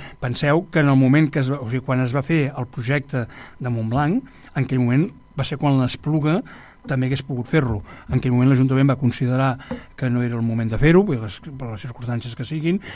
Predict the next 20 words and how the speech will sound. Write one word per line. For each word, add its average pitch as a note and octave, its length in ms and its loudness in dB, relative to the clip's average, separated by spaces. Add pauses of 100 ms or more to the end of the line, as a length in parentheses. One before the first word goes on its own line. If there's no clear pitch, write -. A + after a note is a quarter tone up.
(180)
però C3 160 0
es A#2 80 0
va C3 60 2
deixar B2 200 -2
feta D3 200 -4
la D3 60 -4
reserva. A2+ 440 -4 (400)
Eh? C#3+ 140 -4
I - 40 -2
es A2+ 80 -2
va B2 60 -4
deixar A#2 540 -4
fet, C3+ 320 -8
que - 100 -6
de G#2+ 80 -6
fet, A2 160 -10
ja B2+ 80 -8
dic, C3+ 160 -4
vam A#2 200 -2
estar B2 300 -4